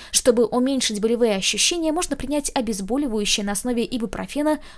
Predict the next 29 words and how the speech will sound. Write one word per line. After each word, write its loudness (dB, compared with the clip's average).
парацетамола 0
или -2
напроксена. 0
Если 2
боль 4
тревожит 0
вас 2
каждый -2
цикл 2
или 0
уже 2
надоела, -2
пожалуйтесь 0
к -16
гинекологу. 0
Врач 4
поможет 2
вам 2
подобрать 2
оральные 0
контрацептивы -2
или, 2
если 2
вы 2
их -2
уже 2
принимаете, 0
скорректирует -2
дозировку. -4